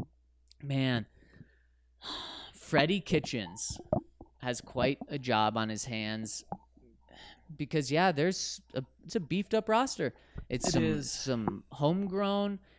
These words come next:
Speaker 1: It's, you brought some, some guys in from the outside. <sighs> If he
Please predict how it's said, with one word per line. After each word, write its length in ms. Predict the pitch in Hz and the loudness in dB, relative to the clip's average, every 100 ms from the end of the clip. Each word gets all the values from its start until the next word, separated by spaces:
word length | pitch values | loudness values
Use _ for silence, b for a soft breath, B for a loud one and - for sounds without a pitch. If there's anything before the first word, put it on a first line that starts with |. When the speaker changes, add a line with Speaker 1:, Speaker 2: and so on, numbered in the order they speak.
| b | b
Speaker 1:
It's, 440 | - 120 - - - | -6 -4 -4 -8 -12
you 140 | 117 113 | -12 -4
brought 280 | 120 117 - | 0 0 0
some, 340 | 131 104 80 | -6 -6 -8
some 260 | - 131 113 | -8 -6 -2
guys 360 | 107 107 104 113 | 0 0 0 -4
in 160 | 117 | -6
from 180 | - 107 | -6 -8
the 160 | 98 101 | -4 0
outside. 680 | 160 180 - 190 196 196 - b b b _ | 0 0 0 2 2 2 -4 b b b _
<sighs> 100 | B B B B B B _ _ _ _ _ - _ _ _ _ _ _ _ _ | B B B B B B _ _ _ _ _ -20 _ _ _ _ _ _ _ _
If 160 | 143 - | -12 -12
he 540 | - 165 175 196 208 | -10 -4 0 2 2